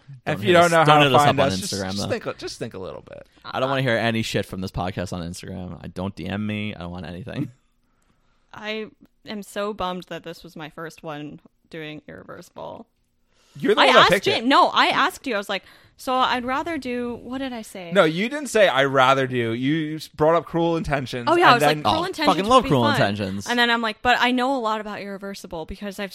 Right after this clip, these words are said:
Speaker 3: I studied it
Speaker 1: Yeah.
Speaker 3: in film school."
Speaker 1: And I'm like, "Let's fucking do Irreversible." I'm like, "Terrence isn't
Speaker 3: God,
Speaker 1: here."
Speaker 3: okay.
Speaker 1: I, I kinda also wanted to have Terrence here for Cruel Intentions 'cause I feel like
Speaker 3: I love
Speaker 1: it's,
Speaker 3: Cruel
Speaker 1: uh,
Speaker 3: Intentions.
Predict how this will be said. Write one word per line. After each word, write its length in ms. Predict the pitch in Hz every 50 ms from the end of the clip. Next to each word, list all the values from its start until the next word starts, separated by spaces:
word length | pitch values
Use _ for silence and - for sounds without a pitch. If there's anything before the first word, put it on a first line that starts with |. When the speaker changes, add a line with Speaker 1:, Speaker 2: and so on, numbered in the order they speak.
| - -
Speaker 3:
I 280 | - 214 208 202 190 -
studied 360 | - - 220 214 214 214 190
it 20 | 180
Speaker 1:
Yeah. 80 | -
Speaker 3:
in 60 | 180
film 240 | 190 - 196 196 202
school." 360 | - - - 139 139 123 98 - _
Speaker 1:
And 160 | - 139 135
I'm 160 | 139 139 139
like, 280 | 135 135 131 127 - -
"Let's 200 | 131 127 123 -
fucking 260 | - 143 135 - 143 139
do 100 | 143 143
Irreversible." 600 | 147 143 143 135 131 147 175 180 - 139 120 117
I'm 160 | 117 117 120
like, 160 | 120 117 110
"Terrence 360 | - - 127 123 131 139 135 156
isn't 160 | 147 147 165
Speaker 3:
God, 120 | 160 -
Speaker 1:
here." 280 | 135 127 120 120 123 131
Speaker 3:
okay. 260 | 156 151 156 156 165 - _ - - _ _ _ _ _
Speaker 1:
I, 120 | 131 139 143 - -
I 160 | 175 202 226
kinda 300 | 220 233 277 320 320 240
also 320 | 170 175 185 180 202 190 156
wanted 320 | 139 131 127 135 139 127
to 400 | 135 135 123 117 117 110 - -
have 180 | 139 120 120 -
Terrence 320 | - 113 101 98 104 -
here 160 | - 120 117
for 120 | - 120 110
Cruel 180 | - 117 113
Intentions 500 | 104 107 - 92 95 101 92 92 117 -
'cause 120 | - 120 117
I 80 | 113
feel 240 | - - 131 123 117
like 360 | 117 101 98 101 - - _ _ _ _ _ _ _ _ _ _ _ _ _ _ _ _ _ _ _ _ _ _ -
Speaker 3:
I 60 | 202
love 160 | 208 214 208 160
Speaker 1:
it's, 120 | - -
Speaker 3:
Cruel 140 | - 131 131 -
Speaker 1:
uh, 20 |
Speaker 3:
Intentions. 680 | 170 - - 165 170 - - 170 165 165 - - -